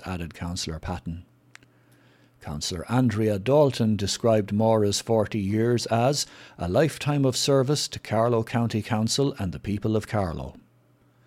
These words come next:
Councillor Fergal Brown remarked that Maura would be missed and also wished her well in her retirement, a sentiment echoed by all in the chamber.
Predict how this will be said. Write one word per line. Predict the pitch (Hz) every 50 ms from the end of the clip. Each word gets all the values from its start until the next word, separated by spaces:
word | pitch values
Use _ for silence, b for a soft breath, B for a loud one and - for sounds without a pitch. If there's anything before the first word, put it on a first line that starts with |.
| b b b b b b b
Councillor | - 120 127 131 - - 127 123
Fergal | - - 170 170 165 147 160 151 151
Brown | 139 143 143 135 123 107 92 85
remarked | 82 85 78 69 69 69 - - - - B B B B B B
that | 123 117 -
Maura | 127 127 135 135 139 143 139 131
would | 110 98 90 82 87
be | 92 82 78
missed | 82 107 127 - - - - - b b b b b
and | - 76 -
also | 92 110 117 113 - 131 120 110
wished | 107 117 120 - - -
her | 127 127 113
well | 92 92 110 117 110 107
in | 113 120
her | - - 107 92
retirement, | 87 92 90 - 92 90 90 87 85 98 113 - - b b b b b b b b
a | b -
sentiment | - - 160 170 143 - 143 131 131 127 127 - - -
echoed | 139 151 - 135 120 120 123 117
by | 104 98 101 104 98
all | 95 95 98 98 98
in | 101 104 101
the | 101 98
chamber. | - - 95 87 82 78 71 67 64